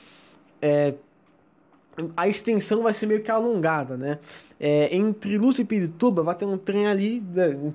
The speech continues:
dezessete minutos trafegando. E de meia em meia hora, um trem que sai de Pirituba passando ali até... a,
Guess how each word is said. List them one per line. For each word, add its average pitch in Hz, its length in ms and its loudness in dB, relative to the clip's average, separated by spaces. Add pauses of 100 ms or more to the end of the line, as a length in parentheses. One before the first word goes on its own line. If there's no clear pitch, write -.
dezessete 160 460 -2
minutos 180 560 0 (160)
trafegando. 160 580 -2 (380)
E 190 80 -4
de 202 180 2
meia 277 300 4
em - 20 -2
meia 262 200 2
hora, 226 460 2 (400)
um 214 140 -4
trem 220 480 2 (340)
que 185 220 -2
sai 190 220 0
de 190 100 -2
Pirituba 202 720 -2
passando 208 840 0
ali 180 240 0
até... 196 420 0 (140)
a, - 180 -4